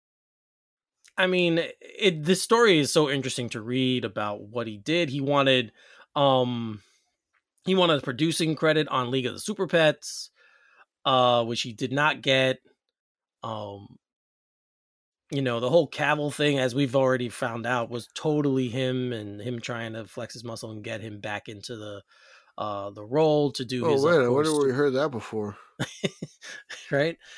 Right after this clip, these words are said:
Speaker 1: To do his Superman Black Adam movie, uh, all of that.
Speaker 2: Yeah,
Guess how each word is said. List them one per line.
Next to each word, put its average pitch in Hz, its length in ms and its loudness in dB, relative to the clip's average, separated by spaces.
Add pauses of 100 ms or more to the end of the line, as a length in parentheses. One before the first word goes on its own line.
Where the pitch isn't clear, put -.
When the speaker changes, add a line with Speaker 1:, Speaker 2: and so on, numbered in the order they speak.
(120)
Speaker 1:
To 160 100 -6
do 165 140 4
his 160 180 4
Superman 147 440 4
Black 123 260 0
Adam 175 260 4
movie, 151 640 4 (840)
uh, 117 260 -8 (180)
all 196 360 4
of 123 140 -2
that. 120 360 0 (340)
Speaker 2:
Yeah, 226 280 2